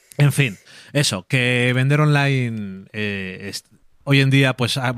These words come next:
acaba-, hay que acabar haciéndolo todo el mundo porque el mundo es así, pero que es un Cristo de la hostia, que dicen, "¿Pero por qué no lo hacéis?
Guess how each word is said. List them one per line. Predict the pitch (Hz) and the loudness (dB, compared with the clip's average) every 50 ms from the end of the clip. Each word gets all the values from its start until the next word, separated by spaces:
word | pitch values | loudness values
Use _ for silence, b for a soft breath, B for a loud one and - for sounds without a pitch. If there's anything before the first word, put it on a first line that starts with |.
| 123 120 | -2 -2
acaba-, | 120 - 131 127 131 127 127 127 127 | -2 0 0 0 2 2 0 0 0
hay | 131 | 0
que | 123 | 0
acabar | 135 - 131 123 123 117 | 0 0 0 0 0 0
haciéndolo | 117 - 131 120 120 117 117 113 - | 0 0 0 0 2 2 0 0 0
todo | - 113 110 | 0 0 0
el | 110 113 | 0 2
mundo | 123 139 143 151 170 170 | 2 2 2 2 0 0
porque | - - - - 101 98 98 98 98 98 95 98 98 98 104 | -2 -6 -6 -4 -4 -2 -2 -2 -4 -4 -6 -6 -6 -6 -6
el | 104 | -4
mundo | 113 120 120 120 | -2 -2 0 0
es | 107 104 | 0 -2
así, | 101 - - 139 165 214 - b b b b b b b - | -2 -2 0 0 0 0 -4 b b b b b b b -2
pero | - 110 95 92 | -2 -2 -2 -2
que | - 98 | -4 -4
es | - | -4
un | 113 113 | -4 -2
Cristo | - 113 117 - - 143 | -2 -2 -2 0 2 0
de | 127 | 2
la | 101 92 | 2 0
hostia, | 110 - - 98 90 | -2 -4 -4 -6 -4
que | 101 | -4
dicen, | 104 - 107 | -4 -4 -4
"¿Pero | 92 110 104 | -4 -4 -4
por | 92 98 | -2 0
qué | 120 | 2
no | 135 165 | 2 4
lo | 175 160 | 2 2
hacéis? | 123 - - 165 170 147 - - | 0 0 0 0 0 0 -2 -6